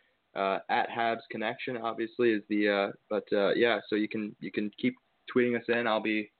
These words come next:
retweeting them as I get them. And, uh, yeah, it's, it's a very interesting question. It's a, and, and I guess we'll get a better view of it tonight because,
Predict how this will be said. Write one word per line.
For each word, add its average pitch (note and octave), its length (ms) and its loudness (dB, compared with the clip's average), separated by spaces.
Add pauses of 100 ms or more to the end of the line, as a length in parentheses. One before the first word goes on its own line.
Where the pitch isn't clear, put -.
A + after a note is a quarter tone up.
(340)
retweeting A2+ 400 2
them G#2+ 160 0
as G2+ 100 0
I G2+ 100 2
get G#2+ 260 -2
them. A#2 160 -2
And, F#2 260 -4
uh, F#2 300 0
yeah, B2 300 0
it's, - 160 -4
it's G2+ 180 -6
a G#2+ 60 -2
very D3+ 500 0 (500)
interesting C#3 560 -2
question. B2 480 0
It's B2+ 220 -6
a, G2+ 340 2
and, G2+ 340 -4 (140)
and G#2 260 -2
I G#2 100 4
guess B2 180 4
we'll A2+ 100 0
get A#2 120 4
a A2 40 2
better A2+ 560 2
view A#2 220 2
of B2 100 2
it C3 140 0
tonight A#2+ 340 2
because, F#2 320 -2